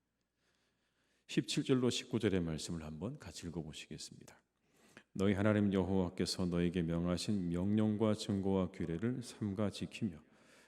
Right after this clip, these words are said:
여호와께서 보시기에 정직하고 선량한 일을 행하라. 그리하면 내가 복을 받고 그 땅에 들어가서 여호와께서 모든 대적을 내 앞에서 쫓아내시겠다고 내 조상들에게 맹세하신 아름다운 땅을 차지하리니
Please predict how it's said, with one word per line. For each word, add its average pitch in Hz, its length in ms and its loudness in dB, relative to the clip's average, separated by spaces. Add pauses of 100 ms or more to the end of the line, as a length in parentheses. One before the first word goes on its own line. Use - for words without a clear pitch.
(120)
여호와께서 101 560 2
보시기에 95 480 0
정직하고 90 760 -2
선량한 101 580 -2
일을 90 200 -4
행하라. 78 340 -6 (540)
그리하면 95 540 4
내가 95 200 2
복을 92 400 0
받고 104 680 -2
그 98 180 -4
땅에 98 260 2
들어가서 82 640 -4 (460)
여호와께서 95 640 2
모든 92 360 2
대적을 107 460 0
내 101 140 4
앞에서 98 340 -2
쫓아내시겠다고 95 1400 -2 (280)
내 92 220 4
조상들에게 98 680 0
맹세하신 92 840 0 (300)
아름다운 113 600 2
땅을 113 280 0
차지하리니 90 840 -2